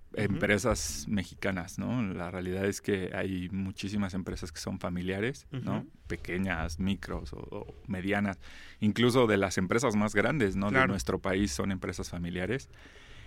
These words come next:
Speaker 2: Entonces, es, es a lo que me suena, ¿no? ¿Cómo, cómo se puede llevar el, el reto de, de, de ser familia y ser empresa y, y, y, y toda esta parte?
Speaker 1: Claro. Ocho de cada diez empresas en México,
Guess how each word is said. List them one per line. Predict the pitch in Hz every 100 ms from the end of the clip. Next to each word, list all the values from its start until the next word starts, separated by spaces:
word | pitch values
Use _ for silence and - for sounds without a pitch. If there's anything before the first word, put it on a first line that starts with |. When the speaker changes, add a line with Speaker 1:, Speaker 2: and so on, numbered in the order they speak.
| -
Speaker 2:
Entonces, | - 92 104 98 107 - -
es, | - - - -
es | 104 110
a |
lo | 107
que | -
me | 90
suena, | 87 98 92
¿no? | 87 104 107 98 - - -
¿Cómo, | - 101 104 101 95 -
cómo | - 117 123
se | 95
puede | - 107 107 101
llevar | 95 95 98 - - - - - -
el, | - 101 98
el | 104 101
reto | 104 104 117
de, | 104 95 -
de, | 98 95 92
de | 98
ser | 92 107 107
familia | 117 110 110 117
y | 110
ser | - 104
empresa | 98 - 107 - 113 107
y, | 90
y, | 92 - - 87 -
y, | 101 90 -
y | 98
toda | 98
esta | 92 92
parte? | - 92 - - - - - - - - - -
Speaker 1:
Claro. | - 147 139 120 - - - - -
Ocho | 175 226
de | 180
cada | 147 165
diez | 147 135 131
empresas | 127 127 127
en | 127 117
México, | 120 120 - -